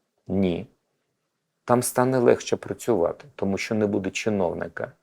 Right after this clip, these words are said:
який приходить контролювати і ставити свої рамки.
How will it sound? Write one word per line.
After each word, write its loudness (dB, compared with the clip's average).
який 0
приходить 4
контролювати 4
і 0
ставити 6
свої 2
рамки. 2